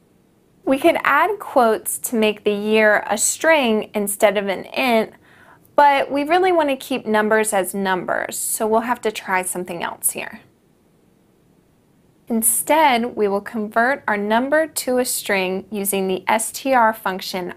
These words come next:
around our year. This will convert whatever is inside the parentheses to a string. And we get our desired sentence printed to the screen.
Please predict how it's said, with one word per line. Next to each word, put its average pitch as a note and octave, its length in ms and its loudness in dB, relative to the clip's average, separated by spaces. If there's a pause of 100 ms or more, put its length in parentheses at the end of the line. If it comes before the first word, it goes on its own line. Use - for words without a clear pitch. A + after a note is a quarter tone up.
around G3 720 0
our G3 100 0
year. F#3 600 -4 (420)
This C#4+ 260 2
will F4+ 120 2
convert B3+ 520 0
whatever A3 680 -2 (100)
is G3 160 -6
inside F#3+ 460 -2
the A3+ 80 -2
parentheses G3 1080 -6
to - 220 -6
a - 80 -4
string. - 420 -6 (540)
And G#3+ 160 2
we G#3 100 2
get A#3 240 4
our C4+ 140 4
desired A3 640 0
sentence G3 560 -4
printed G3 540 -4
to - 140 -10
the F#3+ 100 -6
screen. - 500 -8